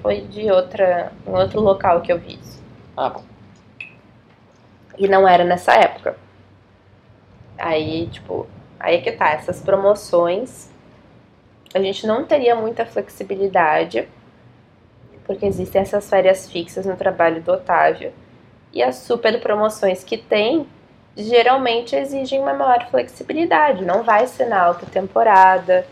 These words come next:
Speaker 1: não vai pra ser numa sexta e voltar num domingo, tipo, é, são umas coisas mais aleatórias,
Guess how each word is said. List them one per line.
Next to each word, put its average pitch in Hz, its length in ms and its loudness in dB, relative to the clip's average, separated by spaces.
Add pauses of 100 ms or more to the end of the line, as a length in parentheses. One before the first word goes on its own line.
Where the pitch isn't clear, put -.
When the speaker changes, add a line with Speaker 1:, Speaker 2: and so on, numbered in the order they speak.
(560)
Speaker 1:
não 202 240 2
vai 196 260 4
pra 202 200 -2
ser 196 300 0
numa 190 300 0
sexta 185 540 -2
e 185 40 -8
voltar 180 340 2
num 175 180 -6
domingo, 190 800 0
tipo, 180 380 -4
é, 185 220 -2
são 202 200 0
umas 240 160 -4
coisas 226 320 -2
mais 220 240 0
aleatórias, 214 1120 2